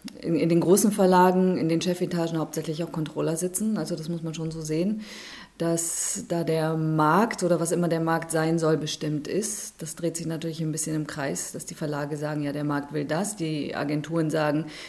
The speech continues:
die Verlage sagen, der Markt will das und deshalb müssen wir so und so schreiben. Ähm,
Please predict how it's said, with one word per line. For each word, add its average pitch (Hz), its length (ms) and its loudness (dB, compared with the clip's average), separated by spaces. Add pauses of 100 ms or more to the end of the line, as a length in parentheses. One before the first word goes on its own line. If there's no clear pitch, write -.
die 185 40 -6
Verlage 151 440 2
sagen, 143 260 0
der 143 100 0
Markt 143 300 0
will 151 140 0
das 147 240 -4
und 147 100 -4
deshalb 143 320 -4
müssen 147 260 -2
wir 139 140 -2
so 143 120 -4
und 143 140 0
so 147 120 -6
schreiben. 160 540 0 (720)
Ähm, 151 400 2